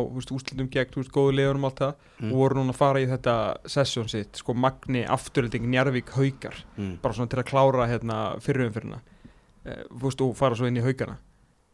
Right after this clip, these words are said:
Speaker 1: Og svona, hvort þið væri eitthvað, þú veist, upp í skýjunum og myndi ekki fara, þú veist, sýna þessum slakari liðum deildarinnar, þú veist, einhverja virðingu, eins fáránlegt og það væri, sko, hvort að
Speaker 2: Mhm.
Speaker 1: menn væru með, þú veist, hausinn upp í afturendanum á sér, sko.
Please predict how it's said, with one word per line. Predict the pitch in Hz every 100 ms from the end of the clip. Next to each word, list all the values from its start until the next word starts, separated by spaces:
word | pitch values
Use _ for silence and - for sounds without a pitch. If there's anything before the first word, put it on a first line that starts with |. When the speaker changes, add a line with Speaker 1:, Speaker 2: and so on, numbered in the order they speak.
| _ -
Speaker 1:
Og | 120
svona, | 120 113
hvort | 147 127
þið | 135
væri | 139 143
eitthvað, | 151 147
þú | 147
veist, | 156
upp | 151
í | 160 -
skýjunum | 165 165 160 160
og | 156
myndi | 156 151
ekki | 151 156
fara, | 160 160 151
þú |
veist, | 156
sýna | - 165 160 151
þessum | 156 143 _ - _ _ _ _ -
slakari | - 151 156 165 170 160
liðum | 165 156
deildarinnar, | 170 175 170 170
þú |
veist, | 151
einhverja | 156 156
virðingu, | 160 180 170
eins | 160
fáránlegt | - 160 185 185 175
og | 175
það | 170
væri, | 180 214 233
sko, | - 233 - - 110
hvort | 147
að | 160
Speaker 2:
Mhm. |
Speaker 1:
menn | 165 170
væru | 175 190 190
með, | 190 185 -
þú | 170
veist, | 175 -
hausinn | 170 180 190
upp | 185
í | 196 180
afturendanum | 190 196 190 202
á | 196
sér, | 196
sko. | -